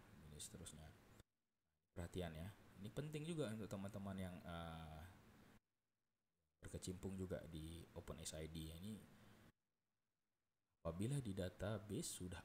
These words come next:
ada penduduk dengan nik yang sama, maka data penduduk tersebut akan diupdate dengan data yang diimpor. Hilang. Pada waktu mengupdate data penduduk yang sudah ada, kolom data, misalnya ibu ya di sini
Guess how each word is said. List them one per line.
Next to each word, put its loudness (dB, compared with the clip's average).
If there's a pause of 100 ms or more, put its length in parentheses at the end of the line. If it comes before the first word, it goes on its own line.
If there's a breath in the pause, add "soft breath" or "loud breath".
ada 2
penduduk 0
dengan 0
nik 4
yang -2
sama, -2
maka -2
data -4
penduduk -6
tersebut 0 (1120)
akan -2
diupdate 0
dengan 0
data -2
yang -2
diimpor. -4 (1900)
Hilang. 8 (480)
Pada -10
waktu 2
mengupdate 0
data -2
penduduk 4 (480)
yang -8
sudah -6
ada, 2 (380)
kolom 6
data, 0 (440)
misalnya -12 (480)
ibu 0
ya 2
di -4
sini -4